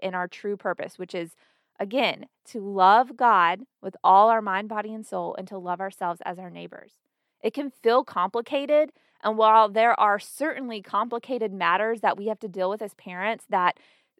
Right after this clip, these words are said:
are just mind-blowing at times and difficult and challenging and grieving, the overall focus, though, is still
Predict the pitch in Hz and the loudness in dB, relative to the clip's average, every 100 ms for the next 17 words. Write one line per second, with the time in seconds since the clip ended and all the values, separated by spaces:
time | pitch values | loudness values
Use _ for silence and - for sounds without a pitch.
0 | _ _ _ _ 196 196 190 190 170 - | _ _ _ _ 2 4 4 0 -2 -6
1 | _ 185 180 180 233 233 240 240 240 226 | _ -8 2 4 2 2 0 0 -2 -4
2 | - 233 226 226 220 - 180 175 165 226 | -4 -4 -2 -2 -6 -10 -12 -12 -6 -6
3 | 226 240 - 226 220 - 190 - - 220 | -4 -10 -2 0 0 -2 -14 -16 -10 -6
4 | 226 220 214 226 220 190 185 175 196 208 | -6 -8 -12 -14 -12 -12 -14 -16 -12 -10
5 | 240 240 254 254 254 _ _ _ _ _ | -10 -10 -10 -10 -12 _ _ _ _ _
6 | _ _ _ _ 214 - 220 254 285 285 | _ _ _ _ -4 2 4 4 4 4
7 | 254 - - 214 220 277 269 - 294 285 | 4 2 -4 -2 0 -2 -8 -2 0 0
8 | 247 208 - - 240 226 220 | 0 -6 -8 -6 -2 -2 -4